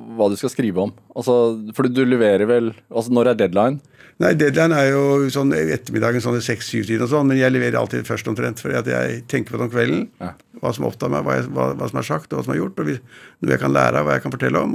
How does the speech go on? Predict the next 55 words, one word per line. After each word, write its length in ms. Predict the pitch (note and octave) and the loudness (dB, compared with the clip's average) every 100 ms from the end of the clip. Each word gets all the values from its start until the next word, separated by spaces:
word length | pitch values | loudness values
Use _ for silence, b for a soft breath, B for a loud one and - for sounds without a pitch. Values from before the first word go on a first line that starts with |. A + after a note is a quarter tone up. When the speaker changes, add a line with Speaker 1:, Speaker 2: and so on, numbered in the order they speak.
| - | -2
Speaker 2:
og 60 | |
så 140 | C3+ D3 C#3 b b b b b _ - - - | 0 0 -2 b b b b b _ -18 -18 -4
finner 220 | - D3 | 0 4
jeg 80 | C#3+ | 2
alt 180 | A#2+ | 2
jeg 40 | B2 | 0
har 100 | B2+ | 2
av 80 | - | 0
fakta 320 | B2 - - | -2 -2 0
om 80 | C2+ | 2
det, 140 | D2+ D#2 | 2 2
og 460 | D2+ C#2 C2+ C2+ - | 2 2 0 -2 -2
om 80 | - | -2
kvelden 300 | C#2 C2 C#3+ | 0 0 0
og 80 | C#3+ | 0
om 60 | C3+ | 2
morgenen, 300 | C#3+ G#3+ G#3+ b b - | 2 0 -2 b b -12
og 60 | D3 | -6
så 80 | C3+ | -4
setter 160 | C3 | -2
jeg 80 | B2+ | 0
meg 80 | B2+ | 2
til, 360 | C#3 D#3 - - | 0 0 -4 -2
når 140 | C#2 | -2
redaksjonsmøtet 420 | C#2 - B2 - | -2 -2 -4 -4
er 80 | - - | -2 -2
ferdig, 100 | - | -2
så 80 | C#3+ | -2
begynner 160 | C3+ | -2
jeg 80 | B2+ | -2
å 40 | C3 | -4
skrive 140 | A#2 | -4
med 80 | A#2 | -6
en 80 | A2+ | -6
gang. 160 | - - b b b | -8 -10 b b b
Og 180 | G3+ - | -4 -2
ofte 240 | - - - | -2 -6 -6
så 120 | E3+ | -4
skriver 220 | C#3+ C#3 C3+ | -2 0 0
jeg 40 | |
da 20 | B2+ | -2
før 180 | B2 A2+ | -2 -2
redaksjonsmøtet 480 | A#2+ C3+ B2 B2+ C3+ | -2 -2 -4 -2 -2
også, 160 | D#3+ F3+ D#3 | -2 -4 -2
slik 140 | D3 | -2
at 80 | C#3+ | 0
jeg 80 | C3+ | 0
da 80 | C3 B B B - | -2 B B B -8
stort 240 | D#3+ C#3+ | -4 -2
sett 140 | C#3+ - | -2 0
alltid 320 | C3 A#2+ D3 | -2 0 -2
er 60 | D3+ | 0
ferdig 160 | B2+ A#2 | 0 0
med 80 | C3 | 0
lederne 400 | B2 A2+ A2 A#2 | 0 0 -2 0